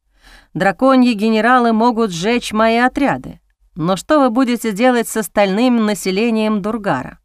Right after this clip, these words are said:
На простых людях держится империя».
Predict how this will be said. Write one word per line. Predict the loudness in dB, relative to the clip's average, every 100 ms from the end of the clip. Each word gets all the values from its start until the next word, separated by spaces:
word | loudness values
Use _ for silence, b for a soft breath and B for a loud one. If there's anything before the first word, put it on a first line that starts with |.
| _ _ _ _ _ _ B B B B -6
На | -2
простых | 0 0 0 -2
людях | 2 2 2 0
держится | 2 2 2 0 0 2
империя». | 2 0 -4 -6 -12